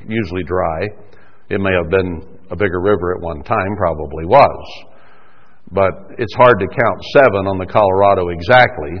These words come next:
although you can, you can count seven depending on how you want to put it together. You know, you can play with it, okay, and kind of come up with the answer you're looking for. But it is not an obvious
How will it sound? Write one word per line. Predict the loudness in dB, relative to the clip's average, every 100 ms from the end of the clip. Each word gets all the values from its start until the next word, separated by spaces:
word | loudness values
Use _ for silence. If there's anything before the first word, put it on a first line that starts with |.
| -6
although | -4 -2 -4
you | -6
can, | -10 -12 -8
you | -4
can | -2 -2 -2 -4
count | -2 -2 -2 -2
seven | -2 0 -6
depending | -6 -4 -4 -6
on | -4
how | -4
you | -2 -2
want | -4 -4
to |
put | -4
it | -4
together. | -6 -4 -4 -6 -14 -18 -20 -16 -6
You | -4
know, |
you | -2
can | -4 -2
play | 4 4
with | 4 0
it, | -4 -8 -6
okay, | 0 2 0 -6 -20 -20 -20 -20 -16
and | -12 0
kind | 2 2
of |
come | 2 2
up | 2 2
with | -4 -4 -16 -18 -8
the | 2 4
answer | 4 2 -2
you're | 0 2
looking | 2 0 -8 -6
for. | -8 -8 -12 -18 -20 -20 -20 -14 2
But | 2
it | 4
is | 2 4
not | 6 6
an | 2 4
obvious | 2 2 -4 -4